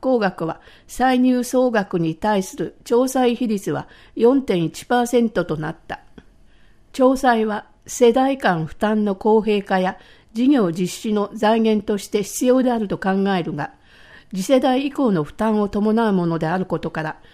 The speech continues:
今後も中-、長期的な視点に立ち、記載対象事業を選択することが必要であると考える。歳出においては、決算額が前年度比で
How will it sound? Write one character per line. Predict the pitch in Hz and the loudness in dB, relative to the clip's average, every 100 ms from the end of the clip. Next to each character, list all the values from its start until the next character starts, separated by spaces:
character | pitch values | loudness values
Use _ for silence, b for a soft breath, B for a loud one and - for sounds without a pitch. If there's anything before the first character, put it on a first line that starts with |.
| b - | b -4
今 | 226 233 | 0 2
後 | 226 | 2
も | 214 214 - - _ _ | 2 0 -4 -18 _ _
中-、 | - 269 262 - - | -4 -2 -2 -6 0
長 | 240 247 | 2 2
期 | - | 0
的 | 247 233 226 | -4 -2 -2
な | 220 - | -2 -4
視 | - - | -14 0
点 | 254 208 | 4 4
に | 156 | 0
立 | 170 190 | -4 -6
ち、 | - - - b b b b b _ _ - | -8 -20 -20 b b b b b _ _ -18
記 | - | -6
載 | 262 254 254 | 0 0 0
対 | - 240 247 | -6 -2 -2
象 | 226 254 226 220 | 0 0 0 0
事 | 240 | 0
業 | 240 202 | 0 2
を | 151 151 - | 0 -2 -10
選 | - 226 226 | -2 0 0
択 | 233 240 | -4 -4
す | - | -4
る | 220 | -4
こ | 202 214 | -4 -2
と | 233 | 0
が | 190 | 0
必 | 151 - 214 | -4 -4 0
要 | 214 208 | 2 2
で | |
あ | 214 | 0
る | 190 | 0
と | 170 | -4
考 | - 165 175 170 | -4 -2 -2 -4
え | 151 | -6
る。 | - _ _ _ _ _ _ - b b b b b b | -10 _ _ _ _ _ _ -20 b b b b b b
歳 | - 247 262 | -4 0 0
出 | 254 - 254 | -2 -2 0
に | 247 | 2
お | 247 | 0
い | 190 | 0
て | 147 | -4
は、 | 151 - - | -4 -8 -10
決 | - 208 - | -4 -2 -2
算 | 277 277 | -2 0
額 | 208 175 160 | 0 -2 -6
が | 156 - - | -6 -8 -4
前 | 220 240 | 2 4
年 | 254 262 247 | 4 4 2
度 | 233 | 0
比 | 240 190 | 0 -4
で | - | -8